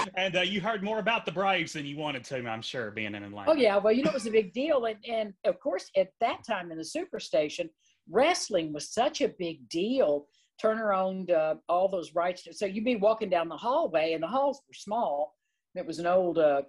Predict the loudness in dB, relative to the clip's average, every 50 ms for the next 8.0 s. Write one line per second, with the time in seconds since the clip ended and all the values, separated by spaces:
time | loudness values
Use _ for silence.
0 | _ -12 -8 -4 -4 -4 -2 -2 -2 -2 -2 -4 -2 0 2 2 2 2 0 0
1 | 0 -2 -2 -2 -2 -8 -12 -8 _ -6 -4 -2 -2 -4 -2 -2 -2 -2 -2 -2
2 | -6 -12 -20 _ _ _ _ _ _ 2 2 2 2 0 0 2 4 6 6 6
3 | 6 6 4 0 -2 -6 -2 2 6 6 6 6 4 0 -2 -2 0 0 0 0
4 | -2 -2 -2 -4 -6 -6 -2 0 0 0 2 0 0 0 -2 -4 -6 -6 -6 -6
5 | -4 -2 -2 -2 -2 -4 -2 0 0 2 2 2 2 4 4 4 2 2 0 0
6 | 0 0 0 0 0 0 0 0 -2 -4 -4 -4 -10 -18 -20 -20 -20 -20 -20 -20
7 | -20 -20 -20 _ -4 -2 0 0 0 2 4 6 6 6 6 6 4 2 2 0